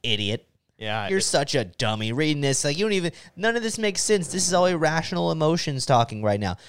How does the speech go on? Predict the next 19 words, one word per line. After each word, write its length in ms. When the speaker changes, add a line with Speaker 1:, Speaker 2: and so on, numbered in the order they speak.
Speaker 1:
You 140
have 160
no 180
fucking 480
idea 280
Speaker 2:
Uh. 20
Speaker 1:
what 80
you're 140
even 180
talking 400
about. 260
Like, 300
the 120
reasons 380
you're 140
upset 440
are 100
so 360
ridiculous." 720